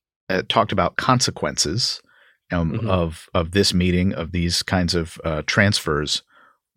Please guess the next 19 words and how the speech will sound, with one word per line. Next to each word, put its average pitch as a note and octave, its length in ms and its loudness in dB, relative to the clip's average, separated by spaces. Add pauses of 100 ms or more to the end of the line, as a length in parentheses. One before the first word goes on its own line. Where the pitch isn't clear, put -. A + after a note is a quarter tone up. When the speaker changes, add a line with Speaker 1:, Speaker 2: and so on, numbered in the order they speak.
Speaker 1:
What, G2+ 280 2 (680)
what A#2 140 4
leverage F#2+ 560 2
does F2 460 0
the E2 100 -6
U-, F#2+ 260 -2
I F#2 40 -2
mean, F2 220 -4 (420)
what A2 180 4
leverage G#2+ 260 6
does F2+ 100 0
the E2+ 60 0
U F2+ 200 4
S F#2+ 200 4
have, E2 580 -2
and E2+ 220 0
what F#2+ 180 2
leverage F#2 400 2
does F2+ 360 0